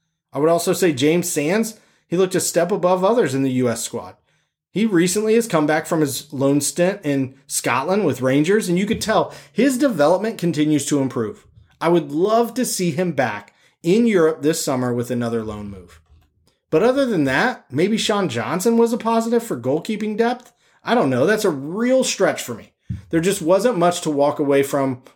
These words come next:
with this particular match. On the flip side, I don't know that we want to call them negatives, but maybe we can make something up and call it something like,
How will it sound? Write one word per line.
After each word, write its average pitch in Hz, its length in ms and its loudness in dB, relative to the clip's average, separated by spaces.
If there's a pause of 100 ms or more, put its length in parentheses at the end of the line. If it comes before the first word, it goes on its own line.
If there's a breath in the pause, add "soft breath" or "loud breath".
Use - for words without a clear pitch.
with 151 320 0
this 147 180 2
particular 120 540 -6
match. 131 380 -6 (240 soft breath)
On 151 120 2
the 139 60 2
flip 269 280 0
side, 113 360 -4 (640)
I 147 80 -4
don't 151 240 2
know 151 200 4
that 147 140 2
we 139 120 0
want 139 180 0
to 120 60 -4
call 139 220 -2
them 123 180 -2
negatives, 151 580 -2
but 135 320 -4 (280 soft breath)
maybe 180 200 4
we 170 120 4
can 160 100 0
make 156 180 2
something 131 300 -4
up 170 300 0
and 113 220 -8 (280)
call 151 180 2
it 123 80 0
something 147 280 -4
like, 131 360 -4